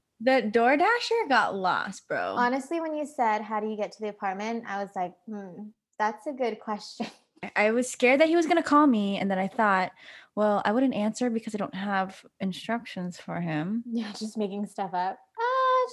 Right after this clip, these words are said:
Speaker 2: just go to the
Speaker 1: Uh,
Speaker 2: stairs."
Speaker 1: yeah, I didn't even know if there were stairs or, like, if it was in an actual building. But anyway, luckily he found it without my help.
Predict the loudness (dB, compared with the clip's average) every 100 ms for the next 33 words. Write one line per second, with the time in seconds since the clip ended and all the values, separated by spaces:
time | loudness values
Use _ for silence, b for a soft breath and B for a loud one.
0 | 2 2 2 4 4 2 0 2 2 2
1 | 2 -2 -6 -2 0 2 6 6 6 6
2 | 8 6 6 4 2 0 -2 -2 -2 0
3 | 2 2 -2 -2 0 -2 -4 -6 -6 -6
4 | -6 -8 -8 -8 -8 -8 -6 -4 -4 -2
5 | -2 -2 -6 -6 -4 -2 -4 -6 -8 _
6 | B B -20 -16 0 2 4 4 2 2
7 | 4 4 6 6 6 6 4 4 2 0